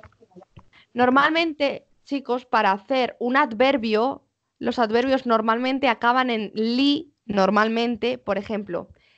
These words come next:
yo tengo que saber que clear, claro, clear, es un adjetivo. Y normalmente si añado li,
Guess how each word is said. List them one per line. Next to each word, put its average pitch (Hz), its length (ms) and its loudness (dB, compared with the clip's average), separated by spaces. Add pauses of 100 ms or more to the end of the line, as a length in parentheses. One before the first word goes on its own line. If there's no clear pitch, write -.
(160)
yo 233 240 -2
tengo 294 320 -2
que 285 100 -4
saber 269 340 -2
que 208 180 -4
clear, 262 540 -2 (680)
claro, 220 540 0 (420)
clear, 220 440 -2 (260)
es - 320 -6
un 277 200 0
adjetivo. 202 720 -6 (600)
Y 277 140 2
normalmente 302 680 2
si 294 140 -4
añado 247 340 0
li, 330 280 2